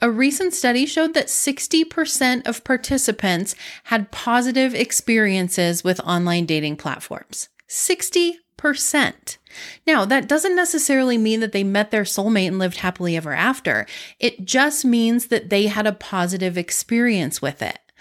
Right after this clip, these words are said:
So maybe they made a new friend, maybe they dated someone casually or long-term and ended it on a good note,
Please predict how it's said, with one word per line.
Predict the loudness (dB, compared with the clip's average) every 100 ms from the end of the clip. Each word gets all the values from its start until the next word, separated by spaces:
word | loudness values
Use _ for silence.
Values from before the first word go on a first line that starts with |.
| -20 -18 -4
So | 0
maybe | 4 4 4
they | 4 4
made | 4 4
a |
new | 4 4
friend, | 2 0 0 0 -2 -2
maybe | -2 0 0
they | 2 0
dated | 2 2 2 0
someone | 0 0 0
casually | 0 2 2 0 0 2 4
or | 2
long-term | 0 0 0 -2 -2 -2 0
and | -2
ended | -2 0 0
it | 0
on | 0 0
a |
good | 0 0 0
note, | 2 2 2